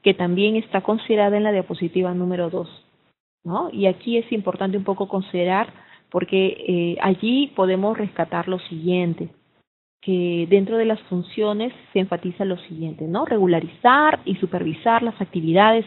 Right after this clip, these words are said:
y servicios que brindan las instituciones educativas, preservando su autonomía institucional.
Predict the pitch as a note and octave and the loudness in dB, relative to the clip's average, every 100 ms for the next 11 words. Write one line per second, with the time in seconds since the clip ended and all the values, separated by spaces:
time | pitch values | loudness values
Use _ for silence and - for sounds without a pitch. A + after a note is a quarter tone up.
0 | F3 - E3 G#3 - G#3+ - E3+ F#3+ A3 | -4 -8 -4 -4 -4 -8 -4 0 2 2
1 | F#3+ F#3 A#3+ - _ _ - F#3+ G#3 F#3+ | 2 2 -2 -14 _ _ 2 2 4 0
2 | F#3+ F#3 G#3 G#3+ A#3 B3+ C#4 C#4 C4 A3+ | 0 -2 -2 -4 -4 -4 -4 -2 -2 0
3 | G#3 B3 - G3 F3+ F#3 F#3+ F#3 F#3+ F#3 | -2 -4 -8 -6 -4 -2 0 -2 -2 -4
4 | F3 E3 E3 G3+ A3 G3 F#3 G3 - F#3 | -4 -4 -2 0 0 0 0 -2 -4 -6
5 | - F3 E3 E3+ D#3+ D#3+ | -4 -8 -8 -8 -6 -6